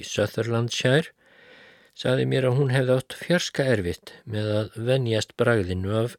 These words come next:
fílnum og kvaðst enn þann dag í dag eiga full erfitt með að koma niður meira en smá bita af mjög ungum fugli.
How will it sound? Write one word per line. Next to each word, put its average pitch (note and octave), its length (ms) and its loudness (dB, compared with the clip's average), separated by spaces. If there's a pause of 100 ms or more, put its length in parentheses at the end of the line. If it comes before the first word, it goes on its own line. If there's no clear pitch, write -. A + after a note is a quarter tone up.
fílnum F#2 540 -4 (760)
og - 160 -6
kvaðst G#2+ 400 0
enn C#3+ 240 -2
þann A#2+ 240 -6
dag B2 160 0
í A#2+ 80 -2
dag A2+ 360 2
eiga F#2+ 360 -2
full C3 240 -6
erfitt B2 400 -4
með F#2+ 220 -6
að F#2 100 -12
koma G#2 240 -4
niður G#2+ 400 -2
meira G#2 300 -2
en G2+ 100 -6
smá C#3 320 -6
bita A#2 540 -2
af F#2+ 100 -4
mjög G#2 480 -4
ungum B2+ 400 -2
fugli. F#2 380 -4